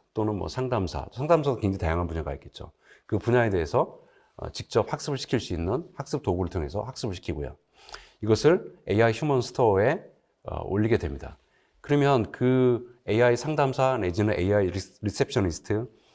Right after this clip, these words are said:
이런 분들을 필요로 하는 수요처에서 사용하게 됩니다. 자, 이제 그 코로나 시대에 가장 위험했던 부분이, 어, 상담사분들이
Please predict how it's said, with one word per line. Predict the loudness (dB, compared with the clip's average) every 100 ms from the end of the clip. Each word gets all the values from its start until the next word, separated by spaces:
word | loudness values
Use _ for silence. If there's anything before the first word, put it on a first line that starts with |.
| _ -4
이런 | 2 2
분들을 | 2 0 2 2 0
필요로 | -2 0 0 2
하는 | 0 0 -2 -6 _ _
수요처에서 | -4 -2 0 0 0 0 -2
사용하게 | -2 -2 -2 -2
됩니다. | -6 -8 -16 -20 _ _ -20 -20 _ -20 _ _ _ -6
자, | -4 -2
이제 | 4 4 4 0
그 | 2 4 4 0
코로나 | 0 2 2
시대에 | 4 2
가장 | 2 2 4
위험했던 | 4 2 2 -2
부분이, | 0 -2 -2 -4 -6 _ _ _ -12
어, | -10
상담사분들이 | -4 2 2 4 2 2 0 0 -2 -4